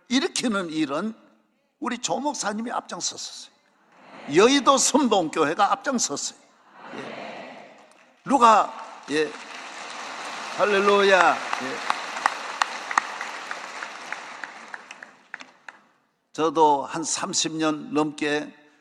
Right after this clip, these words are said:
우리 조 목사님과 김장한 목사님 수십, 수백 번 많은 만남과 모임과 귀한 자리에 갈 때마다 항상 같이 많이 다녔어요. 많이 그리워져요.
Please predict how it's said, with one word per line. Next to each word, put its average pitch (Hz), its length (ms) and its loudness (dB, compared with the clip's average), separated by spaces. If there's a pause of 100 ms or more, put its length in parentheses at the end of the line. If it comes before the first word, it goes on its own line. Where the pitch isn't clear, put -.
(140)
우리 151 300 0
조 143 140 2
목사님과 143 760 -2
김장한 143 420 0
목사님 139 640 0 (400)
수십, - 540 0
수백 175 400 -6
번 165 280 -10 (560)
많은 233 240 -6
만남과 160 580 -4
모임과 160 720 -4 (420)
귀한 190 340 0
자리에 156 320 -2
갈 170 260 -10
때마다 156 460 -6 (480)
항상 208 480 -6
같이 175 280 -8
많이 196 380 -6
다녔어요. 165 540 -8 (2000)
많이 180 520 0
그리워져요. 180 580 -2